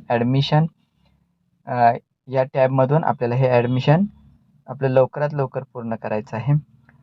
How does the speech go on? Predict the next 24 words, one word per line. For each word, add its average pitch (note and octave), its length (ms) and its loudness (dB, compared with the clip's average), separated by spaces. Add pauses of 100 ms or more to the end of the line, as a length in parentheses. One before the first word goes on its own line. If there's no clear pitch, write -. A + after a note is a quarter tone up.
(140)
आणि C3 240 0
त्यानंतर D#3+ 520 2 (840)
प्रवेश E3 340 4
घेतल्यानंतर C#3 440 2
आपल्याला C3+ 260 -2
प्रवेश D3 420 -2
शुल्क D#3+ 440 -4 (1200)
वि-, C#3+ 260 -2
दिलेल्या D3 320 4
वेळेमध्ये C#3 640 2 (300)
ऑनलाइन C3+ 380 0
पद्धतीनेच D#3 680 -4
भरायचं A#2+ 440 0
आहे A#2+ 200 -8 (280)
आणि B2 160 -10
असा C3+ 220 -2
आपला C#3+ 320 -4 (560)
संपूर्ण D#3 440 -8
अर्ज C3 220 -2
भरून B2 320 -2
झाल्यानंतर A2+ 480 -2
आपला A#2+ 240 -12
प्रवेश A#2+ 440 -10 (640)
निश्चित A#2+ 340 -6